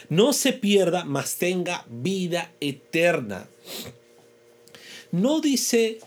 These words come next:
para todo el que cree lo que dice Jesús. No dice para todo lo que él dice, lo que, el que cree que lo que él dice, "Sí, sí, sí,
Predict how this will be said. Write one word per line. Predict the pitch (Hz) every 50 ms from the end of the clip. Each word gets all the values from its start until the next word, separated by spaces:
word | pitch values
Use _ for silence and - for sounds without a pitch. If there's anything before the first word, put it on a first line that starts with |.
| - - _ _ _
para | 190 190 190 185 185
todo | - 233 247 254 247 226 -
el | 180 185 180
que | - 185 170 -
cree | - 214 208 220 220 220
lo | 208 196 202
que | - 160
dice | 175 175 - - -
Jesús. | - 147 - - 175 175 151 - - - - - - - _ _ - - - - - _ _ _ _ _ _ - - _ - - - _ _ _ - _ _ _ _ _ _ _ _ _ - _ - - - - -
No | 202 240 277
dice | 302 - - 311
para | - 240 208 208 202
todo | - 254 277 294
lo | 285 269 262
que | - 233
él | 226 226 226
dice, | 254 254 247 - 269 254 226
lo | 208 202
que, | 202 226 214 - 233
el | 214 196
que | - 214 208
cree | 302 359 370 370
que | - 349 311
lo | 294 262 262
que | - 262
él | 285 294
dice, | 330 320 - -
"Sí, | - - 330 349 320
sí, | - 294 285
sí, | - 254 240 220 196